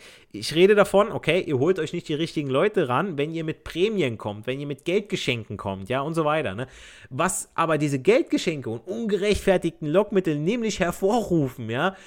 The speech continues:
sind nämlich zum einen diejenigen, die den Job vorher aus Überzeugung gemacht haben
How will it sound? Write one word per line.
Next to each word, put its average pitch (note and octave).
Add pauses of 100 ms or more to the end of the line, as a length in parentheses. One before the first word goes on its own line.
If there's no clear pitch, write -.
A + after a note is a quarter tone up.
(220)
sind F3
nämlich F3+ (100)
zum D#3
einen A#3+ (180)
diejenigen, C3 (260)
die D#3
den C3
Job -
vorher D3+
aus G#2+
Überzeugung C4
gemacht A#3
haben F2+